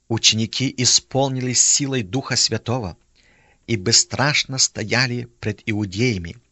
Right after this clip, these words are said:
возвещая им о воскресении Иисуса Христа. Слова их были полны веры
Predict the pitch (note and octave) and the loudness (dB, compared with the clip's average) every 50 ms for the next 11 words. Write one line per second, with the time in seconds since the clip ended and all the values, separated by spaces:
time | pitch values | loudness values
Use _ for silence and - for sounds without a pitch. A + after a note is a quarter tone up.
0 | _ _ _ _ _ _ _ _ _ _ - F#2+ G2+ A#2+ A#2 G#2+ F#2+ A#2+ A#2+ - | _ _ _ _ _ _ _ _ _ _ -8 0 2 2 2 2 2 2 2 4
1 | - - C#3 C3 C#3+ C#3 C#3 C3 A#2+ - - _ - B2+ C#3+ D3 C#3 C#3+ C3+ C3 | 4 4 2 2 2 2 2 0 -2 -4 -8 _ -4 -2 -2 -2 -2 -4 -6 -6
2 | - - B2 A2+ C3 C3 - - - C3 A#2 - - - C#3 D3 D3+ C3+ C3+ C3 | -4 -4 -2 0 2 0 0 0 0 0 2 2 2 4 2 2 0 0 0 -2
3 | C3 B2+ - B2 A#2+ A#2 A2 - - A#2 - - A2 - - - F#2+ - - - | -2 -2 -2 0 0 0 0 0 0 0 0 0 -2 -4 -4 -4 0 0 0 0
4 | - F#2 F#2 F2+ - _ _ _ _ _ _ _ _ _ _ _ _ _ _ _ | 0 -4 -6 -6 -10 _ _ _ _ _ _ _ _ _ _ _ _ _ _ _
5 | _ _ _ _ _ _ - - - - G2+ G#2 A2 A2+ A#2+ A2+ - - A#2+ A2+ | _ _ _ _ _ _ -2 -2 0 0 0 2 2 2 2 0 -2 -4 -4 -4
6 | G2 F2+ F2+ G2+ B2 B2 A#2+ A#2+ A#2+ - _ - B2+ A#2+ A#2+ A#2+ A#2+ B2+ B2 A#2+ | -4 -4 -2 -2 0 0 0 -2 -4 -6 _ -2 0 0 0 0 0 -2 -2 -2
7 | A2+ - A2 F#2+ E2 E2+ F2 G2+ B2 C#3 C3 F#2+ E2 - | -6 -8 -10 -12 -12 -6 -2 2 2 2 2 0 -2 -8